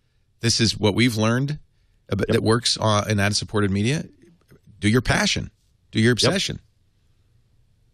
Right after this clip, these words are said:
Speaker 1: That's what people wanna read. They wanna read somebody who's, like, so involved in this that they, they know everything right and le-, they're wonks.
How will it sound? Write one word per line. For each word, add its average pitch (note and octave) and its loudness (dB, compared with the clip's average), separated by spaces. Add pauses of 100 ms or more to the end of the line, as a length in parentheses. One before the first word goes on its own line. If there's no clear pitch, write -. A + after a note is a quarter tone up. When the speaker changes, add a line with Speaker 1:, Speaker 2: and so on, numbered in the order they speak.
(340)
Speaker 1:
That's - 0
what B2+ 0
people - 2
wanna F2 2
read. B2 2
They A2+ -2
wanna C3 0
read A#2 0
somebody A2 0
who's, F#2 -2
like, E2+ 0
so B2+ 0
involved A#2 -2
in F2+ -4
this E2 -6 (240)
that G2 -8
they, F#2+ 2
they G2+ 0
know G#2 4
everything G2+ -2
right F2+ 0
and F2+ -8
le-, F2+ -4
they're G#2 2
wonks. - -2